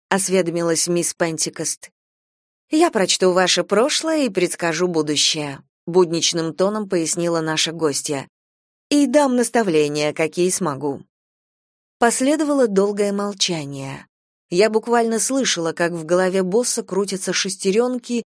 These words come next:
и мысленно вопила: «Нет, гоните ее в шею!»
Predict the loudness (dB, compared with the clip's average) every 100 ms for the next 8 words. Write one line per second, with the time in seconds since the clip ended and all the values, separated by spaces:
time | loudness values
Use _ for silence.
0 | _ _ -4 0 0 0 0 2 0 0
1 | 0 0 -2 -6 -14 _ _ _ -2 0
2 | 0 0 0 0 -4 -8 -4 0 0 0
3 | 0 -2 0 0 2 2 2 2 2 2
4 | 0 0 0 2 2 0 -4